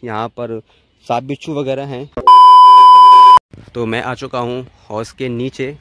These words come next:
यहाँ हौज़ के अंदर, जो कि, अ, ज़मीन के पास, यहाँ पे स्टंप लगा के रखा है, लोग मैच वगैरह खेलते हैं। और ये मज़ार शरीफ मनौने का, और ये पूरा हौज़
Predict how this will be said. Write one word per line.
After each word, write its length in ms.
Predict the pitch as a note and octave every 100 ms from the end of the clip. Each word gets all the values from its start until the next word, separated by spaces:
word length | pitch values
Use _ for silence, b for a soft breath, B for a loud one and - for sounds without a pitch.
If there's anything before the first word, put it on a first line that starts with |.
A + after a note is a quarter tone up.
| -
यहाँ 220 | A#2 G#2 A#2
हौज़ 220 | A2+ _
के 100 | C#3
अंदर, 380 | B2+ A2+ A#2 A#2
जो 160 | A#2
कि, 260 | G#2+ A#2+ A#2 B B B A2+
अ, 160 | G#2+
ज़मीन 280 | G#2+ A2 A#2+
के 80 | C3
पास, 220 | B2+ A#2+
यहाँ 160 | A#2+ G#2+
पे 80 | B2
स्टंप 280 | - C3 A#2
लगा 140 | A#2
के 80 | A#2
रखा 260 | A#2 _ A#2
है, 60 |
लोग 220 | A2 A2 G#2+ -
मैच 200 | G#2+ A2+
वगैरह 220 | A2 A2+
खेलते 300 | A#2 G2+ G#2+
हैं। 120 | A2 B B B B -
और 140 | A2
ये 120 | A2 A2
मज़ार 260 | G#2+ A2+
शरीफ 600 | G#2+ A#2 A#2 - _ _
मनौने 320 | A2 G#2+ A2+
का, 180 | A2+ A2+
और 340 | A#2 _ A2 A2
ये 100 | A2+
पूरा 240 | A2+ A2+
हौज़ 380 | A2 G2+ F#2+